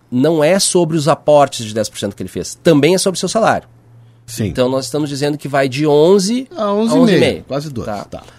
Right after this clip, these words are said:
Speaker 1: Agora, o detalhe é que esses dez por cento que ele deposita lá na administradora de fundo de pensão,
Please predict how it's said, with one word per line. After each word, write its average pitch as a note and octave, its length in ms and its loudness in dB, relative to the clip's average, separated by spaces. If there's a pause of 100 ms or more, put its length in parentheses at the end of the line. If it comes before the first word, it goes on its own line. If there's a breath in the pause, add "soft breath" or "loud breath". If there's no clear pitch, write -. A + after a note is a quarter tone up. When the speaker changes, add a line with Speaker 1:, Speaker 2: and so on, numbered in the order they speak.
(120 loud breath)
Speaker 1:
Agora, F#3+ 400 0
o G#3+ 80 0
detalhe F#3 720 0 (440 soft breath)
é D#3+ 160 0
que D#3+ 440 -4 (1500)
esses G3+ 320 0
dez F3 180 0
por C3 120 -10
cento B2 340 -6
que - 180 -6
ele A2 420 -4
deposita A#2 640 -2
lá A2 120 0
na A2 60 -2
administradora G#2 440 -6
de F#2+ 60 -12
fundo G2 180 -4
de - 60 -16
pensão, C3 480 -2